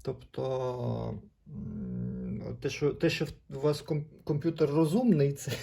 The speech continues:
<laughs> це ще не означає, що він буде робити краще для вас. Він почав цю гру сповільнювати максимально, що вона ледве-ледве рухалась.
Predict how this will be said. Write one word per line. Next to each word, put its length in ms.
<laughs> 60
це 80
ще 160
не 120
означає, 520
що 100
він 120
буде 340
робити 420
краще 400
для 180
вас. 340
Він 140
почав 380
цю 120
гру 420
сповільнювати 920
максимально, 1080
що 180
вона 280
ледве-ледве 840
рухалась. 600